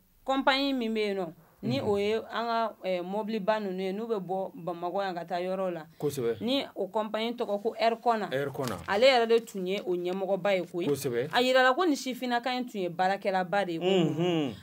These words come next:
Speaker 1: Banmanci wale tigilamɔgɔ minnu bɛ yen nɔ,
Speaker 2: Unhun.
Speaker 1: ko u ye nin cɛ in bɔnɛ a nin na, a yɛrɛ ka baara yɔrɔ de la koyi.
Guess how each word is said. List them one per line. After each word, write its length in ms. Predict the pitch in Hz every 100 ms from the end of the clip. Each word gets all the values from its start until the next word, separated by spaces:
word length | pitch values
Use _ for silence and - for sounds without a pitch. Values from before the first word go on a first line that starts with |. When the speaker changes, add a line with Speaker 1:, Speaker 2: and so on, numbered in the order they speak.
| - 190
Speaker 1:
Banmanci 420 | 262 285 277 294
wale 260 | 294 349 370
tigilamɔgɔ 720 | 233 240 220 226 247 262 254
minnu 260 | 240 240
bɛ 60 | 226
yen 160 | 220 208
nɔ, 160 | 185 143
Speaker 2:
Unhun. 140 | 131
Speaker 1:
ko 200 | 311 277
u 40 | 226
ye 280 | 233 233
nin 180 | 226 214
cɛ 220 | 226 233
in 100 | 214 202
bɔnɛ 320 | 175 180 202 -
a 100 | 180
nin 220 | 185 214
na, 160 | 185 160 - _
a 80 | 214
yɛrɛ 240 | 240 269 -
ka 100 | 214
baara 240 | 202 202
yɔrɔ 260 | 202 208 202
de 60 | 180
la 160 | 170
koyi. 260 | 165 165